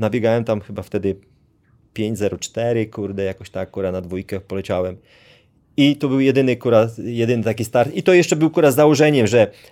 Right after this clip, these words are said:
y, tysiąc, y, tysiąc metrów biegaliśmy, kurwa,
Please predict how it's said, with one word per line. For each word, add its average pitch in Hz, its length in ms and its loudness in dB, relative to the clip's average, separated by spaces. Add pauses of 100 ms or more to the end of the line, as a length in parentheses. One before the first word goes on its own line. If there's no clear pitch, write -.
(160)
y, 117 380 4
tysiąc, 151 400 -2
y, 127 380 4
tysiąc 156 320 0
metrów 139 280 0
biegaliśmy, 127 520 0
kurwa, 120 240 -2